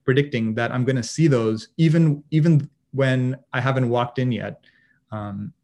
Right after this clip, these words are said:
and so, and so, uh, but if it doesn't, then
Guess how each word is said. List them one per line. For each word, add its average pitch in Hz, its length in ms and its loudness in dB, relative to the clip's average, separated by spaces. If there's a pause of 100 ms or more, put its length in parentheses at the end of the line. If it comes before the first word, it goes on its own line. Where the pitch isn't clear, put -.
(140)
and 123 180 -4
so, 135 320 2 (320)
and 135 120 -2
so, 143 200 0 (180)
uh, 147 120 -12
but 131 220 -2
if 143 120 -2
it 117 140 0
doesn't, 135 520 0 (100)
then 123 540 -2